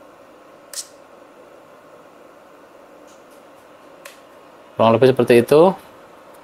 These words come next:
Berarti ini untuk settingnya sampai muncul tulisan, kita mencet seperti ini. Kalau sudah, ini dikunci berarti. Nah,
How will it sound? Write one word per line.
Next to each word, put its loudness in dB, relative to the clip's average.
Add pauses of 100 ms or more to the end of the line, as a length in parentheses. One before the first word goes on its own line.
(640)
Berarti 2
ini 2
untuk 2 (480)
settingnya 0 (640)
sampai 0 (560)
muncul 2
tulisan, 2
kita -2
mencet -2
seperti -4
ini. -4 (540)
Kalau 2
sudah, 0
ini 2 (160)
dikunci 0
berarti. -2 (720)
Nah, -14